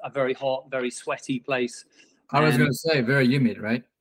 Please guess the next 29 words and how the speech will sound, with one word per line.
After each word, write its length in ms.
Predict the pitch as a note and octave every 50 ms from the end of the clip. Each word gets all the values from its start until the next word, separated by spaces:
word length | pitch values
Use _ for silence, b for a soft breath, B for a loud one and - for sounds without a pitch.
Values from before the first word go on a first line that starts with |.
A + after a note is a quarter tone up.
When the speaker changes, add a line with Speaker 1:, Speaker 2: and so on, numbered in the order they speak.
| _ _ _ _
Speaker 1:
Yeah, 240 | - F3 D3+ B2+ A#2+
distance 540 | A#2+ - E3+ D#3+ D3+ - D#3+ C#3+ C#3 B2+ C#3+
athletes 680 | C#3+ C3+ - - C#3+ C3+ C3+ C#3+ D3 - - - - F#3+
is 380 | D#3 B2+ A#2+ A#2+ - - - _
not 220 | D3+ C3 B2+ D3+ D3+
sort 160 | - C3+ B2
of 80 | B2 -
particularly 420 | B2 - C3 B2 - B2+ A#2 A#2+
pretty. 220 | - C3+ C3 B2
And 120 | B2 A#2+ A#2+
part 220 | D3+ D#3+ D3+ D3
of 80 | C#3+ B2+
that 160 | B2+ C3+ C#3
was 140 | C3 A#2 C#3
also 340 | C#3 C3 - - B2+ A#2+ A#2+
helping 560 | C3 C#3 C3 - - B2+ B2 B2 A#2+ A#2+ - _ _ _ _ _ _
sort 260 | - D3 C#3+ C3+ D3+
out 140 | C#3 B2+ C3
the 80 | C3
training 380 | - - C#3+ C#3 B2+ B2+ A#2+ A#2+
program 380 | - B2+ A#2+ A#2+ B2 A#2+ A#2+ A#2+
for 120 | - A#2+
the 80 | A#2 -
Singapore 360 | - C3+ A#2+ A#2 - B2+ A#2
Marathon. 460 | B2 C#3 C3+ B2 A#2 - - A2+ A2+
So 220 | - - C3 B2 A#2+ b b b b b b b
it's 140 | - B2+ B2
a 40 | C#3
wide-ranging, 1120 | B2+ C3 D3 D#3 E3 E3 D3+ C3+ C#3+ C#3 C#3 C3+ C3+ B2 C3 B2+ B2 B2 A#2+ A#2 A2+ -